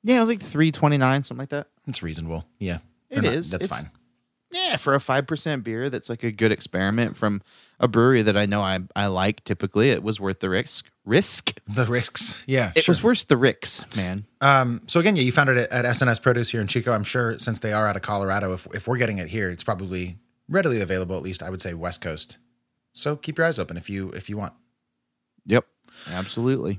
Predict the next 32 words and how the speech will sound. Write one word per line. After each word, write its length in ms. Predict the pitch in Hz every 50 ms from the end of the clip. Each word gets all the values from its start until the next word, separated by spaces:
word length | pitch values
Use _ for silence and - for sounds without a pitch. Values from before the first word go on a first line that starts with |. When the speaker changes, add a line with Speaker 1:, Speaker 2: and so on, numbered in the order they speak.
| - -
Speaker 2:
Okay, 360 | 147 143 - 175 165 143 113
before 380 | 95 85 117 - - 175 202 214
we 100 | 208 170
get 140 | 156 143
to 120 | - 143 135
our 200 | 127 117 117 113
film 260 | - - 135 131 127
of 80 | 117 95
the 80 | 117
week, 260 | 110 131 135 117 - -
we 100 | 120 123
do 140 | 117 143 135
have 180 | 120 120 107
some 140 | - 113 101
flick 240 | - - 139 127 -
pick 180 | - 123 -
material 360 | 107 95 - 117 107 104 101 95
to 100 | - 90
cover. 420 | - - 117 113 87 82 76 71 - _ _ -
I 120 | 123 151
have 200 | 156 147 127 -
two. 340 | - - 202 202 190 190 185
Johnny, 240 | 185 165 147 143 143
you 100 | 139 139
have 180 | 127 127 104 98
one. 400 | 110 120 120 117 117 123 120 107 -
How 100 | - 120
do 60 | 117
you 40 | 113
wanna 100 | 110 98
do 80 | 85 76
this? 240 | 69 69 - -